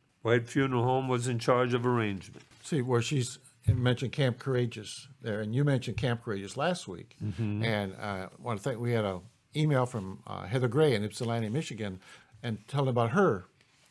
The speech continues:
Speaker 2: experiences at Camp Courageous as a, as a worker there. And, uh, I'd like to thank her for, for listening and for sending the email. It was, uh, she had quite some adventures, didn't she?
Speaker 1: She
Speaker 2: She's, uh,
Speaker 1: did.
Speaker 2: yeah,
Speaker 1: She
Speaker 2: so.
Speaker 1: did. She mentioned, uh, Jeannie Mueller,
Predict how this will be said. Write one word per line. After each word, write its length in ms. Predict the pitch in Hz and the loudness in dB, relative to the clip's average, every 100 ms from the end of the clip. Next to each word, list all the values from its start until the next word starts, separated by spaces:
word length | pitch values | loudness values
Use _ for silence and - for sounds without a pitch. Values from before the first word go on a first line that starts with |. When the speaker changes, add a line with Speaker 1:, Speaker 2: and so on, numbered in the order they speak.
| - | -10
Speaker 2:
experiences 680 | 139 - 165 151 131 131 104 | -8 -4 2 4 4 0 -4
at 140 | 127 | -6
Camp 240 | - 123 113 | -4 -4 -4
Courageous 600 | - 120 113 - 98 - | -4 -2 -2 -6 -12 -12
as 200 | - 107 | -8 -6
a, 200 | 98 95 - | -6 -6 -10
as 140 | 110 98 | -10 -6
a 60 | |
worker 340 | 101 104 - 98 | -6 -6 -6 -6
there. 320 | 101 95 92 - - _ | -4 -6 -8 -18 -20 _
And, 440 | - 101 98 95 98 | -6 -4 -4 -6 -6
uh, 220 | 90 95 | -6 -6
I'd 60 | 101 | -6
like 140 | 104 | -6
to 80 | 117 | 0
thank 200 | 151 143 | 0 2
her 140 | 139 | 0
for, 280 | 120 113 104 - - | -2 -6 -8 -12 -8
for 120 | 202 | 2
listening 380 | 220 240 240 196 | 4 4 2 0
and 100 | 190 | 0
for 100 | 196 | -2
sending 320 | - 185 175 | -2 -2 -2
the 80 | 175 | -2
email. 360 | 175 165 120 101 | -4 -2 -2 -4
It 40 | |
was, 160 | 104 117 | -8 -8
uh, 360 | 110 107 101 104 - | -8 -8 -10 -12 -8
she 140 | - | -2
had 220 | 147 - - | -2 -2 -4
quite 200 | 139 123 | 0 0
some 140 | 143 | 0
adventures, 480 | 156 180 247 - 110 | 0 2 0 -2 -8
didn't 220 | 143 120 | -6 -8
she? 140 | - 85 92 | -8 -12 -4
Speaker 1:
She 200 | - 131 | 4 6
Speaker 2:
She's, 100 | 127 | 8
uh, 40 | |
Speaker 1:
did. 280 | 127 113 87 | 6 6 2
Speaker 2:
yeah, 140 | 113 | -2
Speaker 1:
She 220 | - - 120 | -4 -2 -2
Speaker 2:
so. 60 | |
Speaker 1:
did. 380 | 113 113 107 80 - _ - - - - | 2 4 4 0 -8 _ -20 -20 -20 -4
She 180 | - 143 | 4 6
mentioned, 680 | 135 135 120 135 117 107 | 6 4 2 2 2 2
uh, 320 | 113 104 98 98 | 2 4 2 0
Jeannie 380 | 107 139 139 | 2 4 4
Mueller, 440 | 127 135 143 135 | 4 6 8 8